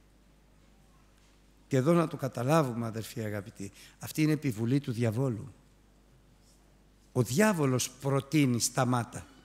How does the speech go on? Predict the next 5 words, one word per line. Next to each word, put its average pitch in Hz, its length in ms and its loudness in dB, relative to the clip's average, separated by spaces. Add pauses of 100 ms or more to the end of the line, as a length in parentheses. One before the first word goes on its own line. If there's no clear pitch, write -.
(800)
Ο 120 100 -4
διάβολος 156 500 8
είναι 156 140 2
ο 143 100 4
απογοητευτής. 143 1120 0